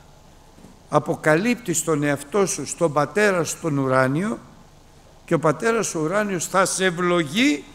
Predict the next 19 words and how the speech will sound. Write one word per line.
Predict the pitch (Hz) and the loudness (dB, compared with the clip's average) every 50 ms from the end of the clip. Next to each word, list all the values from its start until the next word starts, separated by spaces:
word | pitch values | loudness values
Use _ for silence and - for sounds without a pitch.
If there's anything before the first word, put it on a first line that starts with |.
| - - - | -20 -14 -6
εν | 220 220 220 | -4 -4 -2
το | 226 214 | -2 -4
φανερό. | - 208 - 247 254 - 127 120 - - - - - - - - - - - - - - - - - - - - - - - - - - | -4 -4 -4 -4 -4 -4 -6 -8 -10 -12 -16 -18 -20 -20 -20 -20 -20 -20 -20 -20 -20 -20 -20 -20 -20 -20 -20 -20 -20 -20 -20 -20 -12 -8
Θα | 135 135 | -4 -4
σε | - - 147 | 0 0 0
ευλογεί | 127 143 170 202 214 269 254 | 2 2 0 0 -2 -4 -4
με | 240 | -6
τα | - - 180 | -8 -10 -10
πάση | - - - 233 - - - | -10 -8 -8 -8 -8 -8 -10
βεβαιότητας. | 151 107 98 98 95 90 85 - - - - - - - - - - - - | -12 -12 -12 -12 -14 -14 -16 -18 -20 -20 -20 -20 -20 -20 -20 -20 -20 -20 -16
Και | - 131 | -12 -6
μάλιστα | 139 165 190 - - 180 160 | -4 -4 -4 -4 -4 -8 -6
θα | - 156 151 | -6 -8 -8
σου | - - 143 | -8 -8 -8
ανταποδίδει. | 139 131 139 143 - - 170 165 226 254 233 - - - - - - - - - - - - - - - - - - - - - - - - - - - - - - - - - | -6 -6 -6 -8 -8 -8 -8 -8 -8 -8 -10 -10 -12 -14 -18 -20 -20 -20 -20 -20 -20 -20 -20 -20 -20 -20 -20 -20 -20 -20 -20 -20 -20 -20 -20 -20 -20 -20 -20 -20 -20 -20 -10 -10
Φτάνει | - - 180 165 170 175 185 190 | -2 4 4 6 6 6 4 2
αυτό; | 190 - 196 208 175 135 131 | 0 0 2 2 2 2 2
Όχι | 147 175 196 156 175 - | 0 -2 -4 -6 -12 -12
βέβαια. | 240 185 123 101 104 104 120 | -10 -10 -10 -10 -12 -16 -18